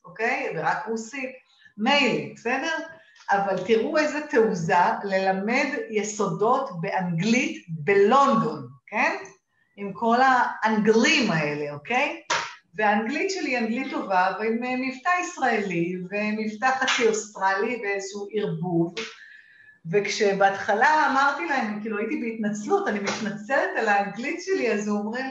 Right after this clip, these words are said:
אמרו לי, "לא, it is so refreshing, זה כל כך מרענן", <laughs> אוקיי? יכול להיות שהם צחקו עליי, זה לא מעניין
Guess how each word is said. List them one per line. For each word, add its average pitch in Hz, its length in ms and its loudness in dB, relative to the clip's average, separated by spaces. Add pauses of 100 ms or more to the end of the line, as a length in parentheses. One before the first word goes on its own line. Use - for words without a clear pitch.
(100)
אמרו 226 180 -8
לי, 233 260 -8
"לא, 269 120 -8 (540)
it 226 120 -14
is - 300 -12
so 285 40 -6
refreshing, 339 1200 -4 (520)
זה 285 220 -12
כל 302 240 -4
כך 285 400 -2
מרענן", 294 1160 -2 (500)
<laughs> - 20 -12
אוקיי? 311 520 2 (760)
יכול 339 200 4
להיות 349 300 6
שהם - 420 -2
צחקו - 400 2
עליי, 220 360 6
זה 220 180 2
לא 254 100 4
מעניין 480 440 4